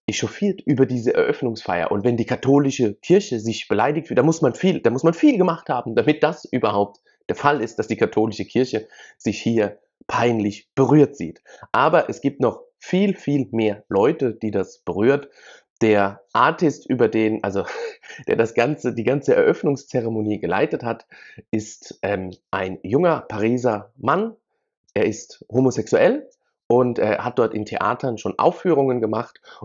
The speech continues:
und er wollte zeigen, dass in Paris wirklich jeder einen Platz hat und jeder willkommen ist.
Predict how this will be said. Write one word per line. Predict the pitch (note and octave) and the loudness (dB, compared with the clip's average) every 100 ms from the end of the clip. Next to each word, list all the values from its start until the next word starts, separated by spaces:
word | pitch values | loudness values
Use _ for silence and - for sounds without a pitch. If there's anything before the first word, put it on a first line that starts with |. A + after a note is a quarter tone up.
| - | 2
und | B2 D#3+ - | 4 2 0
er | G#2+ | -2
wollte | G2+ A2 A#2 A#2+ - - | 2 2 4 0 -2 -6
zeigen, | B2+ C3 E3+ D#3+ B2+ | -4 0 0 -2 -2
dass | A#2+ - | -2 -2
in | A#2 | -6
Paris | A2 G#2 A2 G#2+ G#2 G#2 | -6 -4 -2 -2 -4 -8
wirklich | - G2 - E2+ | -8 -8 -6 -10
jeder | - G2+ C#3 D#3+ | -4 0 2 0
einen | B2+ B2 | -2 -2
Platz | A#2 A#2+ - | -4 -4 -6
hat | G#2+ | -10
und | - G#2+ | -8 -6
jeder | G2 G2+ F#2+ F#2 - | -4 -2 -2 -4 -8
willkommen | F2 - C3 D3 | -12 -4 -2 -2
ist. | A2+ - | -4 -8